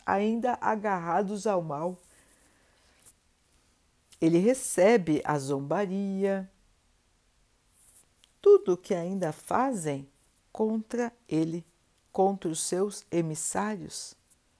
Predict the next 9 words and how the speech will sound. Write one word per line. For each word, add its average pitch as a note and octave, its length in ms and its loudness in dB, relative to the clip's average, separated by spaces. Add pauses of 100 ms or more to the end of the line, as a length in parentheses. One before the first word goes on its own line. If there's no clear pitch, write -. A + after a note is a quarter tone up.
(680)
contra A#3 640 -2
a E3+ 120 -6
sua A3+ 460 -4
mensagem. F3 1120 -4 (1800)
Até C4 340 -6
hoje. C#4 480 -8 (1300)
Quantos A3 580 4
e D#3 60 -6 (120)
quantos C4 640 -4